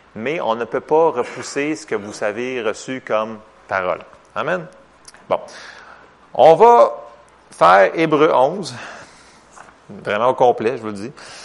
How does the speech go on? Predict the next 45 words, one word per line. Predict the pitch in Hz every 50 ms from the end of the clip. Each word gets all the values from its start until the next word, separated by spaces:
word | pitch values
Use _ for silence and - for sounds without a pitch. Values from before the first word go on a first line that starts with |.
| - - - -
Parce | - 127 123
que | 170
dans | 185 208
Hébreux | 240 247 214 208 202
onze, | 185 185 220 247 254 233 156 120
c'est, | 113 - - - 135 131 131 131 127
euh, | 120 117 117 113 113 113 110 110 110 107 107 107 107 107 104 101 101
c'est | - - - - - - 107
comme | - 170 180 165
les | 143 127 123 135 143
héros | 143 135 127 151 160 156
de | 135 123
la | 117 113
foi, | - - 117 113 120 147 147
c'est | - -
ceux-là | 110 107 131
qui | 135 -
sont | - 107 101 101 98 95 92 92
vraiment | 95 98 98 101 113 120 123 131 127 117 - - - - - - _ _ _ - _ _ _
ce | - -
qu'on | - 107 101 98 95
voit | 92 104 117 123 123
dans | 113 101
le, | 95 98 98 98 - - - - - _ _ _
que | - 95
le | 95 95
Nouveau | 98 98 110 120
Testament | 127 117 - 110 104 110 123
a | - 110 113 117 120 117 110 - _ _
mis | 113 107 113 131 139 131
du, | 107 101 107 113 117 117 120 113 104 - - - _ _
de | 87 82 95
l'Ancien | 98 101 101 - - 143 135
Te-, | - 113 98 - - - - _
Testament. | - 117 - - 107 98 101 113 135 160 156 - - - - - - - - - - - _ _ _ -
En | 113 -
passant, | - 156 156 - 202 208 214
l'Ancien | 196 170 147 135 170 185
Testament | 180 165 - 160 147 151 165 180 165
fait | - -
partie | 131 120 - - 160
intégrante | 156 143 143 135 117 127 143 156 156
de | 135 123
notre | 120 123 117 110
Bible, | 104 101 104 104 104 135 135 117